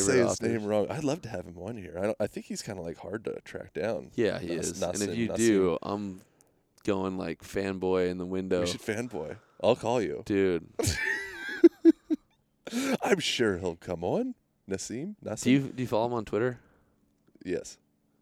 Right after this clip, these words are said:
Speaker 1: You see him deadlift?
Speaker 2: No.
Speaker 1: Dude.
Speaker 2: How is it?
Speaker 1: It's great.
Speaker 2: Yeah?
Speaker 1: He, dude, so he's, I'm fanboying so hard
Speaker 2: Yeah,
Speaker 1: right now.
Speaker 2: do it.
Speaker 1: I
Speaker 2: That's
Speaker 1: love this
Speaker 2: good.
Speaker 1: guy.
Speaker 2: This will
Speaker 1: Uh,
Speaker 2: increase our odds of having him on.
Speaker 1: dude, so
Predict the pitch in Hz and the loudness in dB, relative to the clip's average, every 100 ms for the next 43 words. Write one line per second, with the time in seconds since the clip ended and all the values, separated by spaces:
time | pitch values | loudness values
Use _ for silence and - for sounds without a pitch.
0 | 370 349 _ - 95 98 110 101 92 90 | -20 -20 _ -12 -10 -4 -2 0 2 4
1 | 107 113 - - _ _ - 95 165 220 | 4 2 -2 -18 _ _ -4 -2 -2 -4
2 | - 110 - 101 87 110 107 139 180 - | -8 -12 -2 0 0 2 2 2 -2 -6
3 | _ _ _ - 107 - - 98 131 - | _ _ _ -8 -8 -4 2 4 4 0
4 | - - 107 170 311 - 131 - - - | -8 4 8 8 6 4 4 4 0 -10
5 | - - 147 131 - - 123 110 139 156 | -14 -2 2 2 0 2 2 4 2 4
6 | 160 135 - - - - - _ _ - | 4 0 -12 -20 -20 -20 -20 _ _ -4
7 | 104 101 98 95 87 85 85 90 87 82 | -4 0 0 2 0 -2 -2 -2 0 2
8 | 113 131 85 98 123 104 92 87 87 117 | 6 6 4 2 2 2 2 0 0 -2
9 | 98 92 113 131 - 120 95 92 90 120 | -2 0 0 4 8 10 10 6 2 2
10 | 117 104 98 101 98 95 90 85 85 85 | 2 4 4 2 -2 -2 -2 -4 -4 -4
11 | - 113 - 107 92 - 101 98 | -6 -10 -2 0 0 2 4 6